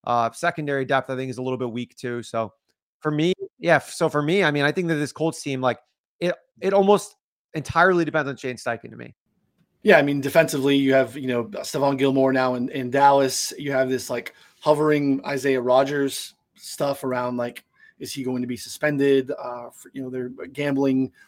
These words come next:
Speaker 2: rumors. Nothing has really been reported there, but that is, like, a name that's out there pretty regularly at this point. It's like, you know, something's happening there.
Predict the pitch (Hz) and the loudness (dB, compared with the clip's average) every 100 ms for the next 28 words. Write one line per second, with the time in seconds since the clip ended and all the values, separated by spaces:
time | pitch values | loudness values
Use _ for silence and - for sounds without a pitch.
0 | - 151 165 147 143 147 151 156 139 135 | -2 2 6 6 6 4 2 2 2 2
1 | 135 135 127 127 - 151 139 139 135 135 | 2 2 0 -2 -4 -2 0 0 0 0
2 | 131 135 127 139 120 127 131 127 - _ | 0 -4 -6 -10 -14 -12 -14 -14 -20 _
3 | _ _ _ _ _ - 131 127 135 135 | _ _ _ _ _ -10 -6 0 2 2
4 | 123 139 135 139 135 156 139 139 143 147 | 2 0 2 2 2 0 2 2 2 0
5 | 147 151 - 147 147 131 135 123 _ 139 | 0 -2 -4 -2 0 -2 -4 -8 _ -10
6 | 127 110 135 127 135 123 135 131 135 139 | -10 -6 -4 -4 -4 -6 -4 -2 -2 -2
7 | 139 | -6